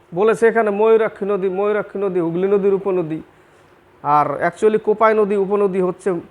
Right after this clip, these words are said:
বক্রেশ্বর নদীর উপনদী কোপাই নদী, কিন্তু এরা উত্তর দিয়েছে এ নম্বর, বক্রেশ্বর নদীর উপনদী হচ্ছে কোপাই নদী। চোদ্দ নম্বর দেওধর ট্রফি কোন খেলার সাথে যুক্ত? ক্রিকেটের সাথে যুক্ত। দেওধর ট্রফি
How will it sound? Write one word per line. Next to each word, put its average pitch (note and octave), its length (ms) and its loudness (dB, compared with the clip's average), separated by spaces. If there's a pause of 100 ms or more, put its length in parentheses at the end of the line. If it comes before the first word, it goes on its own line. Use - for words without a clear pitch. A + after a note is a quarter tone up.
(220)
বক্রেশ্বর G#3 540 -2
নদীর F#3+ 280 -2
উপনদী F3+ 400 0 (120)
কোপাই F#3 260 2
নদী, B2+ 280 -4 (1000)
কিন্তু E3 200 -2
এরা E3+ 120 4
উত্তর F#3 280 2
দিয়েছে F#3 400 0
এ F#3 40 2
নম্বর, F3 360 0 (400)
বক্রেশ্বর G#3+ 580 -2 (640)
নদীর F#3 240 0
উপনদী G3+ 420 0
হচ্ছে F#3 400 0 (200)
কোপাই F#3+ 300 2
নদী। C3+ 300 -4 (1500)
চোদ্দ A3+ 220 4
নম্বর A3 300 4 (140)
দেওধর B3 340 6
ট্রফি A#3+ 360 0 (100)
কোন B3 140 0
খেলার A#3 320 -2
সাথে A3 180 -4
যুক্ত? G#3 400 -4
ক্রিকেটের G3+ 420 -4
সাথে D#3 200 -6
যুক্ত। C#3+ 240 -10 (180)
দেওধর F3+ 300 2
ট্রফি F#3+ 380 0